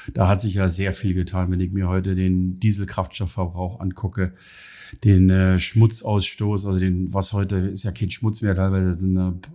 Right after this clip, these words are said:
Partikel, die vorher gefiltert werden, rauskommt. Ähm,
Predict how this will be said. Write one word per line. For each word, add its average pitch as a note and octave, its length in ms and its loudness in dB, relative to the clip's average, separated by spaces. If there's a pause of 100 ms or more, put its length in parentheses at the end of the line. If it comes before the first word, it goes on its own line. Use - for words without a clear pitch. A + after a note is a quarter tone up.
Partikel, G2+ 420 -2
die F#2+ 120 0
vorher G2 260 0
gefiltert F#2 500 -4
werden, F#2 160 -4
rauskommt. F#2 480 -6 (640)
Ähm, F#2+ 560 6